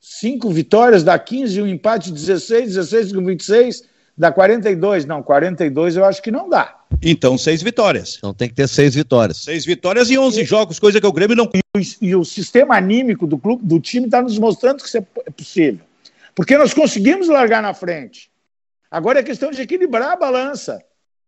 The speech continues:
Speaker 1: Agora é questão de ter tranquilidade. Nós estamos passando essa tranquilidade, nós estamos trabalhando esse lado com eles. Nós, profissionais do clube. Nós, que eu digo, é, é o treinador, é o auxiliar do treinador,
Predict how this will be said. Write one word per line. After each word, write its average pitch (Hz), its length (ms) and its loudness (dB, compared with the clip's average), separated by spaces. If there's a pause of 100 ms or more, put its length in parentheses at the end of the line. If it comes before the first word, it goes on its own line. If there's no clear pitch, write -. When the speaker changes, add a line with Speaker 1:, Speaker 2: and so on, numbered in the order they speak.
(160)
Speaker 1:
Agora 214 260 2
é 233 40 2
questão 262 260 -2
de 233 40 -6
ter 277 120 -2
tranquilidade. 277 580 -2
Nós 233 100 -2
estamos 339 300 0
passando 247 400 -2
essa 202 200 -6
tranquilidade, 190 500 0
nós 180 100 -6
estamos 330 220 -6
trabalhando 240 680 0 (280)
esse 220 260 -2
lado 202 420 4
com 165 160 -12
eles. 135 380 -8
Nós, 202 460 4
profissionais 175 580 -6
do 151 80 -18
clube. 165 260 -6 (280)
Nós, 233 360 0
que - 80 -8
eu 190 80 0
digo, 185 320 -4
é, 151 300 0 (320)
é 160 140 -2
o 156 100 0
treinador, 208 1000 4 (140)
é 160 80 -6
o 170 40 -2
auxiliar 170 500 -2
do 160 80 -10
treinador, 214 920 2